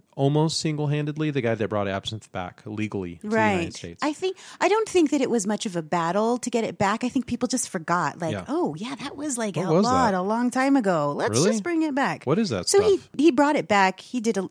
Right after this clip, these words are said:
Speaker 2: a lot of the footwork for it, but,
Speaker 1: Yeah.
Speaker 2: um, I think we just kinda forgot about it.
Speaker 1: Yeah. You're
Speaker 2: And then
Speaker 1: exactly
Speaker 2: Moulin
Speaker 1: right.
Speaker 2: Rouge came, and we're like, "All right."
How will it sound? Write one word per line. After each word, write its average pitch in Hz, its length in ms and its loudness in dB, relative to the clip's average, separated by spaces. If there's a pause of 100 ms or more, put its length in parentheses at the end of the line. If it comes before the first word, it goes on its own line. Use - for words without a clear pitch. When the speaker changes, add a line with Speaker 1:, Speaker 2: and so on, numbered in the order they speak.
Speaker 2:
a 196 80 0
lot 180 220 2
of 165 60 -6
the 165 100 -4
footwork 180 400 -4
for 165 220 -2
it, - 120 -10
but, 180 180 -4 (160)
Speaker 1:
Yeah. 85 120 -10 (280)
Speaker 2:
um, 165 320 0
I 180 60 -8
think 185 220 -4
we 170 40 -2
just 156 200 -8
kinda 147 180 -10
forgot - 320 -14
about 87 240 -14
it. 87 80 -12
Speaker 1:
Yeah. 87 80 -10 (280)
You're 117 160 4
Speaker 2:
And 208 100 8
then 226 80 8
Speaker 1:
exactly 208 160 10
Speaker 2:
Moulin 202 240 6
Speaker 1:
right. 185 80 6
Speaker 2:
Rouge 185 180 6
came, 165 300 0
and 160 100 0
we're 151 140 -2
like, 143 240 -4
"All 151 260 4
right." 127 420 -4